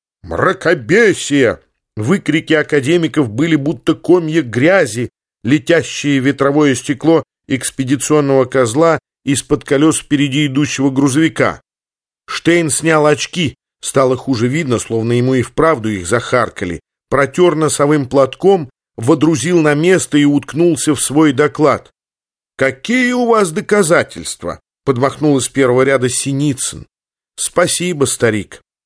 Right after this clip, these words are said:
Группой была собрана обширная доказательная база. Однако во время спешной эвакуации с места работ почти вся она была утеряна.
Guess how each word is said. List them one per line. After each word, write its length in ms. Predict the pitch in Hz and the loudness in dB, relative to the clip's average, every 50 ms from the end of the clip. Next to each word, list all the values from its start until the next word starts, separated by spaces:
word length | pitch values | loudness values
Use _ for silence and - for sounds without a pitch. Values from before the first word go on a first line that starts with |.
| _ _ | _ _
Группой 760 | 107 104 104 135 151 190 208 - - _ _ - 190 190 185 | -6 -2 2 2 4 4 2 0 -6 _ _ 0 0 0 2
была 360 | 147 139 160 156 156 160 151 | 2 2 4 4 4 4 2
собрана 680 | - - - 160 165 156 151 165 170 160 160 156 143 - _ _ _ _ _ _ | 0 0 0 0 2 2 2 2 2 2 2 0 0 -2 _ _ _ _ _ _
обширная 840 | - 135 131 - - - - - 160 185 208 208 180 165 147 131 120 | -2 -2 -2 -4 -8 -8 -4 -2 -2 0 0 0 0 2 2 2 2
доказательная 1000 | 110 107 117 113 - 123 110 98 113 160 165 - - 139 143 135 135 135 135 131 | 2 0 -2 -2 0 -2 0 2 2 2 2 2 0 -4 -4 0 0 2 2 2
база. 560 | 117 107 110 160 175 160 131 85 90 80 - - _ _ _ _ _ _ _ | 2 2 2 2 2 2 0 -2 -6 -10 -12 -14 _ _ _ _ _ _ _
Однако 480 | - 123 123 123 135 170 175 165 - 156 | -2 -2 -2 0 0 0 -2 0 0 0
во 120 | 156 160 | 2 2
время 260 | 151 151 165 165 160 | 2 2 0 0 0
спешной 600 | 151 - - - 175 175 160 - - 139 156 151 | -2 -4 -2 0 2 2 2 0 -2 0 0 2
эвакуации 680 | 151 147 147 120 143 156 156 160 156 - - - 147 139 | 2 2 0 0 2 2 2 2 0 -2 -2 -2 -2 -2
с 120 | - - | -2 -2
места 360 | - 156 160 143 - - - 135 | 0 0 0 0 0 0 2 2
работ 440 | 131 131 127 135 180 190 - - | 2 2 2 4 2 2 2 2
почти 380 | - 131 123 - - - - 151 | -2 -2 -2 -2 -6 -2 -2 -2
вся 320 | 135 - - 160 165 165 | 0 0 0 2 2 2
она 160 | 156 147 151 151 | 2 2 0 0
была 260 | 139 139 147 156 156 | 2 2 4 4 4
утеряна. 760 | 156 151 147 131 - - 185 185 165 147 127 113 107 85 - | 4 2 0 -2 -2 0 2 2 2 2 0 -2 -6 -8 -10